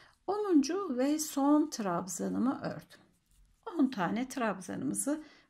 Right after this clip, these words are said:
bu şekilde ördüm. Şöyle sıkıştırıyorum ortadan. İkinci sıramıza başlayalım. Dört zincir çekmiştim. Tepe noktasına gelerek batıyorum. Geçişimi yapıyorum.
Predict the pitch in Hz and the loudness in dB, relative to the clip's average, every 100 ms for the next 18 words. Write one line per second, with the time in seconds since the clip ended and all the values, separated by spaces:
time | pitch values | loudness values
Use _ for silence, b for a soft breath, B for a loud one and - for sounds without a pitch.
0 | _ - - - 202 - 165 - - - | _ -6 -6 -6 -4 -2 -2 -4 -8 -10
1 | - - - - - 302 - 208 196 185 | -10 -6 -6 -4 -4 -4 -4 -4 -2 -2
2 | 214 - 214 208 208 - 185 214 302 - | -4 0 0 0 -4 -4 -2 0 0 -2
3 | _ _ _ - _ _ _ - - 254 | _ _ _ -20 _ _ _ -12 4 4
4 | 233 226 240 202 202 202 311 190 - - | 4 -2 0 2 2 2 4 2 2 -2
5 | - - - - B B B B B _ | -6 -8 -12 -18 B B B B B _
6 | _ - 415 415 262 226 208 208 - 175 | _ 0 2 2 2 4 2 -2 -4 -6
7 | - 180 - - 311 - _ _ - 415 | -4 -6 -4 -6 -10 -14 _ _ -18 -6
8 | 320 214 196 - 196 - 220 247 320 202 | -2 0 -2 -6 -8 -4 -4 0 0 2
9 | 185 - - 269 - - 175 254 427 - | 0 -2 -4 -4 -4 -6 -2 -4 -4 -12
10 | _ _ _ _ _ _ 370 - 196 - | _ _ _ _ _ _ -6 -4 -4 0
11 | 247 269 190 - - - - | 4 4 2 -4 -8 -8 -12